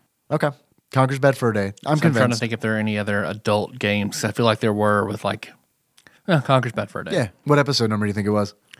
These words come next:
Speaker 2: Two, what was the last one?
Speaker 1: Two twelve was Yoshi's Story.
Speaker 2: Two eighteen.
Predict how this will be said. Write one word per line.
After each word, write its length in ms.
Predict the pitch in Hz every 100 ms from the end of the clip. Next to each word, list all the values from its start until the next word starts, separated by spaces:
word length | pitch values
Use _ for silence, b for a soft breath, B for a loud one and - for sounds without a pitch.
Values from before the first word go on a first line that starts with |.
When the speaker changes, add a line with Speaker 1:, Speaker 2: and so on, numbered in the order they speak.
| b b _
Speaker 2:
Two, 360 | - 160 156 151
what 160 | 135 135
was 80 | 143
the 80 |
last 280 | 135 139 -
one? 180 | 156 147
Speaker 1:
Two 160 | 143 127
twelve 320 | 117 107 101
was 100 | 92
Yoshi's 300 | 95 - 90
Story. 320 | 98 92 90 - _ _ -
Speaker 2:
Two 400 | - 139 131 117 -
eighteen. 420 | 110 - 85 107